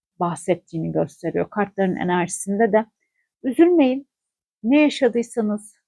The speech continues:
ne yaşattırıldıysa lütfen bunu yanlış anlamayın. Her burcun içerisinde iyisi kötüsü var. Şöyle diyeyim, yaşa-, size bunu yaşatanların da bir burcu var <laughs> neticesinde, doğru mu?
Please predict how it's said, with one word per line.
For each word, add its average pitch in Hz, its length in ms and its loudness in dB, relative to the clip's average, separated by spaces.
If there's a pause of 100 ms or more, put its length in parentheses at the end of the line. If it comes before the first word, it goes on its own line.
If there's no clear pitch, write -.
ne 226 380 4
yaşattırıldıysa 208 1800 0 (800)
lütfen 226 380 2
bunu 208 160 -4
yanlış 190 360 0
anlamayın. 190 260 -4
Her 262 340 4
burcun 202 280 0
içerisinde 190 540 -8
iyisi 185 360 -6
kötüsü 190 340 -12
var. 180 160 4
Şöyle 190 360 0
diyeyim, 165 200 -6
yaşa-, 254 320 2 (160)
size 247 440 -2
bunu 277 160 2
yaşatanların 254 840 0
da 175 140 0
bir 151 160 -12
burcu 151 340 -4
var 143 240 0
<laughs> - 0 -
neticesinde, 190 920 0
doğru 220 300 -2
mu? 160 220 -4